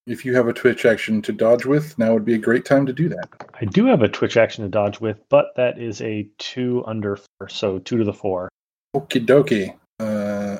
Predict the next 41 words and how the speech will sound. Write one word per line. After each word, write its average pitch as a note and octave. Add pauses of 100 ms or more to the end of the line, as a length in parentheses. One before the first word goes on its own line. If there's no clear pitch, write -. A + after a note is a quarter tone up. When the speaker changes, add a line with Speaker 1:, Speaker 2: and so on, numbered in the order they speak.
Speaker 1:
and G#2
then, F#3 (240)
uh, C3 (120)
so A#2+ (380)
we C3
have A#2 (280)
a -
total F3+
of A#2+
five E3+
guys, C#3 (180)
uh, A#2+ (140)
have B2
climbed C3+
up C3+
on A#2+
top D#3
now. D#3+ (320)
So -
two -
more C3+
joined C3
the A2+
three C#3
that B2+
were A#2+
already B2
up B2+
there B2
dying, C#3 (680)
uh, A2
and -
are A2+ (100)
now B2
actively A#2+
dying A#2
themselves C#3+
because G#2+
chlorine A2
gas B2
is G2